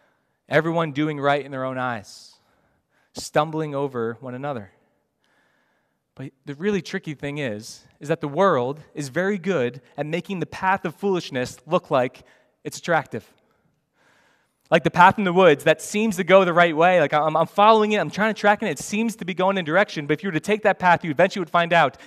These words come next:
it's a path to nowhere. That leads to nothing.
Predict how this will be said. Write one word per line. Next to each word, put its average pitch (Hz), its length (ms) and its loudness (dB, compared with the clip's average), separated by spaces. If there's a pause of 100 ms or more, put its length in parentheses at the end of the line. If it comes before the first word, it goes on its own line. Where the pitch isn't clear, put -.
it's - 100 -8
a 165 60 -2
path 190 320 4
to - 80 -12
nowhere. 160 480 -2 (2500)
That 139 100 -6
leads 180 260 -4
to 170 100 -10
nothing. 165 440 -6